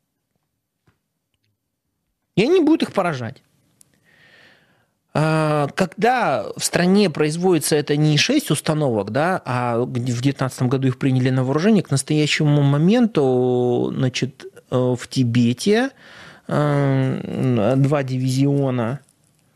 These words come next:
да, э, в Ти-, нет, в Тибете дивизион, в Синьцзяне дивизион и еще в четырех армиях.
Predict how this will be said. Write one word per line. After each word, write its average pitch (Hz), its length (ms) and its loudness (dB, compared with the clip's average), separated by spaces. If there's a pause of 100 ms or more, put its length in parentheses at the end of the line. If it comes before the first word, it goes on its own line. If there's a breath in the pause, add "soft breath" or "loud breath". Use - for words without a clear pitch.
(180)
да, 127 300 -4 (260)
э, 123 420 -2
в - 80 -12
Ти-, - 140 -6
нет, 123 520 0
в - 120 -20
Тибете 135 340 0
дивизион, 208 800 2
в - 80 -4
Синьцзяне 135 560 2
дивизион 214 800 2
и 160 80 0
еще 175 400 2
в 160 60 -6
четырех 147 420 -2
армиях. 117 500 -4